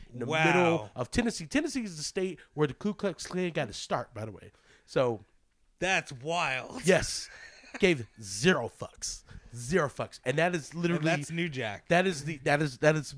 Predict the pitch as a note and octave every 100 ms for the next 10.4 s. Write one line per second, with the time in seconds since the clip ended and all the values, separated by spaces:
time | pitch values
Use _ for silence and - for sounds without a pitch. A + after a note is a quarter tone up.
0 | C#3 E3 E3+ C3+ E3+ F#3+ D#3 F3 D3 D3
1 | B2+ B2 G2+ - F2 E2 - - - -
2 | B2+ C3+ C3 A#2+ G#2 G2 - _ D3+ A#2+
3 | B2+ F#3+ F3 G3 F3 - D#3 C#3+ - G3+
4 | A3+ A3+ G#3 D#3+ A#2+ C#3 D3+ D3+ B2 C3
5 | C3+ B2+ C3 B2+ - - - A#2 A#2 A2
6 | A#2+ D3 C#3+ D#3 - C3+ F3 E3+ D#3+ D3
7 | C#3+ B2+ A2+ _ _ _ D3+ D3 D#3 D3
8 | G#3 E4+ E4+ C#4 A3 F3+ F3+ - F3 C#3+
9 | F3 F3+ G#3 - A3 G3+ - F#3+ D4+ E4
10 | F#3+ - G3+ F#3+